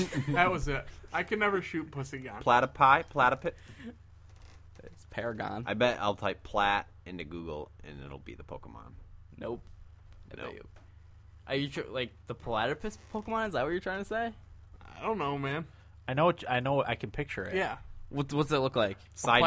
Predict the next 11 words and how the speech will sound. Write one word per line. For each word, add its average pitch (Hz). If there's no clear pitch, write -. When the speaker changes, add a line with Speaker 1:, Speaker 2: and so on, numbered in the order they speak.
Speaker 2:
platypus. 127
Speaker 4:
Psyduck. 190
Speaker 2:
Psyduck. 190
That's 127
it. 190
Speaker 1:
Psyduck. -
Speaker 2:
I 160
can 196
never 214
shoot 156
Psyduck. 120